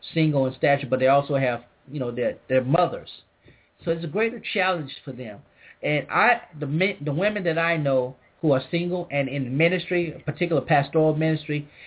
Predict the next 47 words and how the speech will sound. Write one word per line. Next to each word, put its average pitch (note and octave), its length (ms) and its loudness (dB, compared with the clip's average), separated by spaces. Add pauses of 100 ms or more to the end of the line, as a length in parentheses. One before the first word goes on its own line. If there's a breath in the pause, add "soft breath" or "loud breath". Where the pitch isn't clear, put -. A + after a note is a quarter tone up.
(300 loud breath)
these A#3+ 300 2
women D#3+ 260 4
are A#2+ 160 0 (160)
serious G#3 400 2
about A#2 300 0
it. - 120 -14 (240)
You C#3 160 -4
know, B2 280 -2 (1200)
it F3 120 4
ain't G3 180 4
hard A#3+ 320 4
for F#3+ 100 -2
them C#3+ 140 -4
to C3 80 -4
get B2+ 160 -4
a B2+ 40 -6
man. C3 380 -4 (160)
They F3 120 -2
can F3 160 -4
get A#3 160 2
a F3 40 -6
man E3+ 380 -2
if D3 120 -6
they D3 100 -2
wanted F3 420 -8
to, D3 200 -4 (100)
'cause C3 280 0 (140)
all A3 240 2
of F3 80 0
them C#3 100 -10
are A2 100 -6
attractive. - 460 -6 (800 soft breath)
At B2+ 200 -6
least C#3 220 -2
the - 60 -10
ones B2+ 260 -2
that B2+ 120 2
I D#3+ 160 2
know G2+ 240 -8 (420 soft breath)
are B2 120 0
all F3 340 4
attractive. D3+ 560 -6 (580 soft breath)
But C3+ 120 -10
they D#3+ 120 2
are C#3 120 0 (100)
choosing F#3+ 460 -4 (540 soft breath)
to C#3+ 420 2